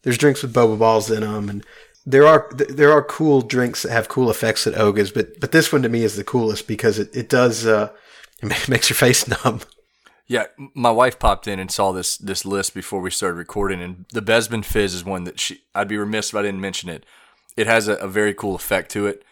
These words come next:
Speaker 2: and that's kinda, th-, those are the other types of drinks you can get there,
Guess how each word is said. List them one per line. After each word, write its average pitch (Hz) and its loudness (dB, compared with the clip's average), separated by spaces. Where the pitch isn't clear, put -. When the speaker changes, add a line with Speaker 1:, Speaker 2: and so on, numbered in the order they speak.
Speaker 2:
and 101 -2
that's 117 2
kinda, 110 0
th-, 156 -12
those 196 4
are 165 -2
the 135 2
other 131 2
types 104 -4
of - -12
drinks 107 -8
you 92 -12
can 90 -16
get 85 -12
there, 76 -14